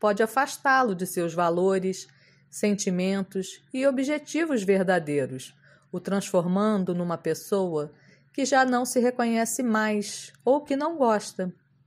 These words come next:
Além disso, os relacionamentos são prejudicados,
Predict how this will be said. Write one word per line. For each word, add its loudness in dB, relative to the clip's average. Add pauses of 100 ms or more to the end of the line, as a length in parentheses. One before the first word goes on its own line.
(1400)
Além 4
disso, 4
os 0
relacionamentos 0
são -4
prejudicados, 0